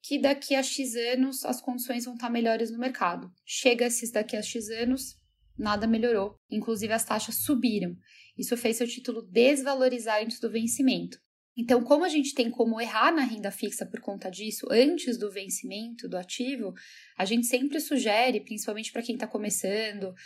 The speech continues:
é, não, não costuma acompanhar tão de perto o mercado, o ideal é comprar um ativo que vence junto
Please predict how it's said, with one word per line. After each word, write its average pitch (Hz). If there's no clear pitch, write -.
é, 196
não, 220
não 208
costuma 233
acompanhar 208
tão 208
de 196
perto 185
o 196
mercado, 190
o -
ideal 254
é 233
comprar 247
um 311
ativo 277
que 262
vence 262
junto 285